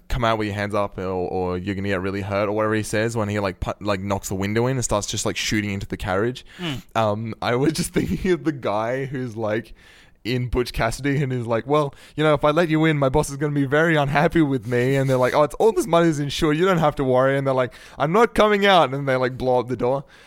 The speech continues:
Speaker 1: Th-, I was thinking of that the whole time and it
Speaker 2: Yeah,
Speaker 1: didn't happen.
Speaker 2: yeah.
Speaker 1: It was very <laughs> disappointing.
Speaker 2: Mm.
Speaker 1: Um,
Speaker 2: It does, yeah, that, the, the train heist has a very Western-y kind of vibe to it, but the fact that they're all, you know, suit and tie and, uh,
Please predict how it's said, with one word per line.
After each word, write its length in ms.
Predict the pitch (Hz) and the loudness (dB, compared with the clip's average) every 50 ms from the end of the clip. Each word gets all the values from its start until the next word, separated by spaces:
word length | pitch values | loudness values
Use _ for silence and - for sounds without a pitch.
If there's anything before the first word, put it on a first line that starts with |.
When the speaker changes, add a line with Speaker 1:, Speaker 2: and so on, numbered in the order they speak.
| - - | -8 -4
Speaker 1:
Th-, 100 | 156 139 - | -2 0 0
I 80 | 151 | 0
was 140 | 165 170 165 | 0 0 0
thinking 160 | - 175 175 | 0 2 2
of 40 | 165 | 4
that 60 | 156 | 4
the 60 | 143 127 | 4 2
whole 180 | - 143 147 | 2 0 0
time 380 | 147 - 156 135 131 120 117 117 | 0 2 2 2 2 0 0 -2
and 120 | 123 120 | -2 0
it 40 | - | 2
Speaker 2:
Yeah, 160 | 196 180 151 | 2 2 2
Speaker 1:
didn't 160 | - - 135 127 | 2 0 -2 -2
happen. 260 | 147 135 127 - 135 | -2 -4 -4 -4 -4
Speaker 2:
yeah. 80 | 160 | -4
Speaker 1:
It 40 | 151 | -4
was 100 | 139 123 | -4 -4
very 300 | 120 196 330 - - - | -4 -4 -4 -2 -4 -4
<laughs> 20 | 160 | -6
disappointing. 680 | - 160 - - - - - 135 165 - - 480 - - _ - | -6 -10 -12 -12 -8 -4 -2 -2 -2 -4 -6 -10 -16 -16 _ -10
Speaker 2:
Mm. 240 | 165 147 131 117 110 - _ _ - - - - - 302 285 269 262 - - - - _ _ _ | -8 -8 -8 -10 -12 -18 _ _ -20 -20 -20 -18 -16 -14 -14 -14 -16 -18 -20 -20 -20 _ _ _
Speaker 1:
Um, 220 | - 139 139 139 | -2 0 2 0
Speaker 2:
It 80 | - - | 2 2
does, 180 | 233 240 233 - - | 2 0 0 0 0
yeah, 200 | 233 254 220 165 | 2 4 4 4
that, 200 | 165 214 262 - 180 190 180 180 - | 4 2 2 0 -4 -10 -12 -10 -4
the, 240 | - 180 175 165 156 139 | -2 0 0 0 -2 -4
the 80 | 139 147 | -10 -6
train 240 | - 190 185 185 170 | -2 -2 -2 -2 -2
heist 280 | 160 143 139 131 - | -2 -2 -2 -2 -2
has 100 | - 131 | -4 -6
a 60 | 123 120 | -6 -4
very 220 | 127 127 123 120 | -2 -2 -2 -2
Western-y 600 | 117 120 123 127 - - - 131 117 117 117 117 - | -4 -4 -6 -6 -6 -6 -8 -8 -8 -8 -10 -10 -8
kind 200 | - 127 120 117 | -6 -6 -6 -6
of 60 | 110 | -6
vibe 300 | 113 120 117 117 117 120 | -4 -4 -4 -4 -4 -6
to 200 | - - 117 113 | -10 -12 -12 -12
it, 100 | 113 - _ | -12 -14 _
but 160 | - 127 - | -16 -14 -14
the 80 | - 123 | -14 -10
fact 300 | - - 135 131 - - | -4 -2 -2 -2 -2 -6
that 100 | 135 127 | -8 -6
they're 160 | 127 131 127 | -4 -4 -4
all, 320 | 123 123 120 120 117 - - - - - - _ _ _ _ | -4 -4 -6 -8 -10 -12 -14 -20 -20 -20 -20 _ _ _ _
you 100 | - 143 | -10 -8
know, 140 | 127 123 123 | -8 -8 -8
suit 320 | - - - - 143 131 | -10 -8 -6 -6 -6 -6
and 140 | 127 131 127 | -8 -10 -8
tie 440 | - - 127 120 120 120 120 120 120 | -4 -2 0 2 2 2 2 0 -2
and, 420 | 120 117 117 117 113 113 117 113 - - - _ _ _ _ _ _ _ _ | -2 -4 -6 -8 -10 -10 -12 -14 -14 -18 -20 _ _ _ _ _ _ _ _
uh, 420 | 143 131 120 120 117 117 117 113 | -4 -2 -2 -2 -2 -2 -4 -6